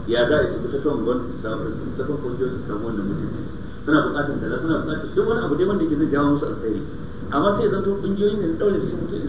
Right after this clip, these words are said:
ɗaure gindi a kan rashin mutunci ko mu ce za mu yi albarka? To dole sai mun kawo gyara da kawunan mu matuƙar muna son al'amura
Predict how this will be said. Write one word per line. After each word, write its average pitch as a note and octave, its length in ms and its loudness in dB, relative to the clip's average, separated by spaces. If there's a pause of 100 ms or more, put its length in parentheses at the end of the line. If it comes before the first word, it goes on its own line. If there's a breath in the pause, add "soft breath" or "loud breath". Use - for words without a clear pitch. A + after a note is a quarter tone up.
(120)
ɗaure F3 220 4
gindi D3 200 2
a - 60 -2
kan F3 120 -4
rashin E3 180 -2
mutunci D#3 320 -4
ko E3+ 80 -2
mu F3+ 100 -2
ce E3 100 -4
za E3+ 100 -4
mu E3 60 -2
yi - 60 -6
albarka? C#3+ 320 -4 (3750)
To - 100 -6
dole F#3 260 -2
sai C#3 200 -4 (380)
mun C#3+ 240 0
kawo C#3+ 420 0
gyara C#3+ 340 0
da D3 140 -4
kawunan C#3+ 360 -2
mu G#2+ 100 -4
matuƙar - 340 -4
muna - 200 -6
son F#2 160 -8
al'amura G#2 380 -6